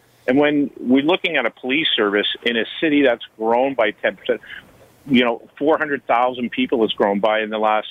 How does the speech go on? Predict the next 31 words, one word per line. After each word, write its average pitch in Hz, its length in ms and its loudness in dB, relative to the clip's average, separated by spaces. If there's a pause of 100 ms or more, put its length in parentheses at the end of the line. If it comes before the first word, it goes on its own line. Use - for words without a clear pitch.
(140)
five, 110 220 0 (100)
six 113 200 -10
years. 107 400 0 (420)
And 117 140 0
I've 123 140 -2
got 135 120 2
a 120 40 0
police 151 480 -2
service 101 320 0 (320)
that 117 240 0 (100)
we 120 200 0
have 120 240 2 (100)
eight 151 240 0
hundred 147 360 -4 (140)
fewer 135 320 6
officers 110 560 -2 (500)
than 110 120 0
we 113 100 2
had 107 260 0
in 104 220 -12
twenty 117 320 -4
ten. 110 260 -2 (400)
Over 127 200 2 (160)
four 170 240 4
hundred 165 220 -4
and 143 120 -12
forty 143 300 0
officers 117 640 2 (140)
in 110 120 -2
the 107 80 2
last 113 320 2